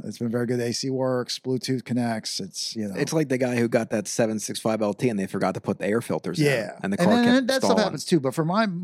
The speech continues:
Speaker 1: in my experience, it mostly is, like, weird, s-, like, mostly the mechanical autistic driving experience is usually solid.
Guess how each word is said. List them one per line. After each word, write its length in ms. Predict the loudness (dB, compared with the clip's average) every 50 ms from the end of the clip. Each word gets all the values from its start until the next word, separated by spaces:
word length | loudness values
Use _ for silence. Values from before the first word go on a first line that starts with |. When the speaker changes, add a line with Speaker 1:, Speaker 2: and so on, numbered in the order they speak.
| -6 -4 -4
Speaker 1:
in 160 | -2 -2 0
my 140 | 0 0 -2
experience, 680 | -2 -4 -4 -2 0 2 2 0 0 -4 -6 -10 -12 _ _ _ _ _ _ -2
it 120 | 0 2
mostly 460 | 4 4 4 4 4 2 2 2 2
is, 120 | 2 0 0
like, 180 | -2 -4 -2 -2
weird, 420 | -2 0 0 2 2 2 0 -2
s-, 160 | -4 -8 -6 -2
like, 200 | 0 2 2 4
mostly 320 | 4 2 2 2 2 2
the 80 | 0 0
mechanical 840 | 0 -4 -6 -4 -2 -2 0 0 0 -2 -2 -2 -2 -2 -2 -4 -8 _ _ _ _ _ _ _ _ _ _ _ _ _ -2
autistic 500 | -2 0 0 -2 -2 -2 -2 -2 -6 -4
driving 420 | -2 0 0 2 2 0 0 -2
experience 760 | -2 -4 -6 -6 -4 -2 -2 -2 -2 -2 -4 -6 -8 -8 -10 -12 _ _ _ _ _
is 160 | -4 -2 -2 -2
usually 180 | -2 -2 -4
solid. 520 | -4 -4 -4 -4 -4 -6 -6 -8 -12 -16